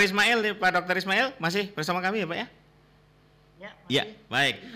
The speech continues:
Speaker 1: Pak Dokter Ismail, terkait dengan tadi yang dikatakan oleh Kadinkes, terkait dengan ledakan yang nantinya akan timbul ketika semuanya dibuka secara luas begitu ya, Dok, terkait dengan hal,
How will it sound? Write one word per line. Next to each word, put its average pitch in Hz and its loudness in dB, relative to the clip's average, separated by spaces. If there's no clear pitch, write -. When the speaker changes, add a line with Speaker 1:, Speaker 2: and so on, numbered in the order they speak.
Speaker 1:
Pak 131 -2
Dokter 165 2
Ismail, 202 2
terkait 185 2
dengan 170 0
tadi 160 2
yang 160 0
dikatakan 139 0
oleh 143 2
Kadinkes, 135 -2
terkait 131 -2
dengan 127 -2
ledakan 127 0
yang 117 -4
nantinya 135 0
akan 131 -2
timbul 131 -2
ketika 120 -2
semuanya 127 -6
dibuka 113 -4
secara 120 -2
luas 127 0
begitu 107 -6
ya, 104 -4
Dok, 98 -14
terkait 113 -2
dengan 110 -6
hal, 101 -6